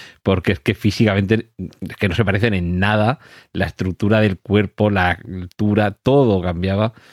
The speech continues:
y la película tiene algunos momentos completamente demenciales, pero aún así es que se disfruta enormemente,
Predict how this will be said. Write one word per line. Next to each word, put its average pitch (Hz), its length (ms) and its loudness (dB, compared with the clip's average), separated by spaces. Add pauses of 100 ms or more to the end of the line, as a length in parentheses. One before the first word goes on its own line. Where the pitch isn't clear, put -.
(340)
y 101 520 4
la 90 160 0
película 85 360 -4
tiene 82 180 -6
algunos 92 200 0
momentos 92 320 0
completamente 90 560 -2
demenciales, 110 500 2
pero 90 260 -4
aún 87 160 -6
así 131 420 0
es 98 100 -2
que 160 140 -2
se 123 200 2
disfruta 120 520 0
enormemente, 104 720 0